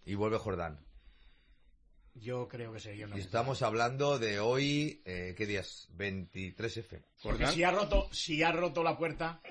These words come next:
Speaker 2: que rompió la puerta.
Speaker 1: Otro la ro-,
Speaker 2: Marroca,
Speaker 1: otros rompieron
Speaker 2: Marroca.
Speaker 1: la puerta y se
Speaker 2: Bueno.
Speaker 1: tuvieron que buscar la llave en otro sitio y luego volver.
Speaker 3: Yo he visto un par o tres de partidos del Valladolid.
Speaker 1: Y Jordán
Speaker 3: Y, y
Speaker 1: es de lo
Speaker 3: Jordán,
Speaker 1: mejor,
Speaker 3: y
Speaker 1: ¿eh?
Speaker 3: Jordán es de lo mejor,
Speaker 1: Por
Speaker 3: ¿eh?
Speaker 1: eso te digo que Jordán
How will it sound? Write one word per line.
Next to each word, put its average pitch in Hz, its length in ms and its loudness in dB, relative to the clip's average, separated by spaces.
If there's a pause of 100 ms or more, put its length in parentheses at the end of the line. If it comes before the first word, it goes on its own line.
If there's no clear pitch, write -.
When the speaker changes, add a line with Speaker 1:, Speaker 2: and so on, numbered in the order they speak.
(380)
Speaker 2:
que 147 120 -4
rompió 139 320 -4
la 139 140 0
puerta. 135 500 -6
Speaker 1:
Otro 170 280 8
la 160 140 12
ro-, 147 100 6
Speaker 2:
Marroca, 185 320 10
Speaker 1:
otros 175 560 6
rompieron 151 540 6
Speaker 2:
Marroca. 151 140 12
Speaker 1:
la 143 60 4
puerta 175 680 8 (220)
y 113 500 0
se 98 60 -2
Speaker 2:
Bueno. 117 180 -2
Speaker 1:
tuvieron 123 420 4
que 120 480 8
buscar 110 320 0
la 110 120 2
llave 113 220 6
en 107 60 -2
otro 101 140 0
sitio 123 400 0
y 113 100 -2
luego 113 220 2
volver. 117 480 4 (760)
Speaker 3:
Yo 127 80 6
he - 20 6
visto 160 160 4
un 180 80 4
par 175 100 8
o 143 60 8
tres 135 160 4
de 143 80 6
partidos 123 380 4
del 120 140 4
Valladolid. 113 600 4
Speaker 1:
Y 110 100 -4
Jordán 113 460 8
Speaker 3:
Y, 135 80 6
y - 40 10
Speaker 1:
es 156 80 8
de 175 60 12
lo 165 60 12
Speaker 3:
Jordán, 139 180 10
Speaker 1:
mejor, 135 200 8
Speaker 3:
y 117 40 10
Speaker 1:
¿eh? 127 60 8
Speaker 3:
Jordán 135 280 8
es 165 80 2
de 196 80 6
lo 190 80 6
mejor, 127 400 4
Speaker 1:
Por 104 80 4
Speaker 3:
¿eh? - 40 0
Speaker 1:
eso 170 100 8
te 151 80 8
digo 165 140 12
que 127 80 4
Jordán 120 460 6